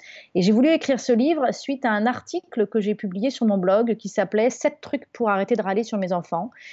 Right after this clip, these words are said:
qui était en fait les meilleurs conseils. Euh, c'était vraiment un article un peu anodin que j'avais écrit en, en racontant les meilleurs conseils qu'on m'avait dit, que ce soit le conseil de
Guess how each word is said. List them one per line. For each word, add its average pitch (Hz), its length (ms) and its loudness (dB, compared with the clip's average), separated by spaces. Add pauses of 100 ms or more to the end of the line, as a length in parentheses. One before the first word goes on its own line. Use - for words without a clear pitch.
(180)
qui 247 100 0
était 240 220 4
en 240 80 2
fait 294 240 -2
les 226 80 2
meilleurs 240 260 2
conseils. 214 600 -2
Euh, 175 160 0
c'était 233 160 -4
vraiment 285 180 0
un 262 80 2
article 233 340 -2
un 202 60 2
peu 226 140 0
anodin 214 400 2
que 262 60 0
j'avais 196 220 2
écrit 254 360 -2 (320)
en, 214 80 4
en 214 320 4
racontant 254 500 0
les 269 140 0
meilleurs 254 360 0
conseils 233 600 0
qu'on 226 100 -2
m'avait 208 240 2
dit, 180 320 -4 (400)
que - 60 -20
ce 226 80 2
soit 220 160 2
le 214 40 -4
conseil 220 340 2
de 180 320 0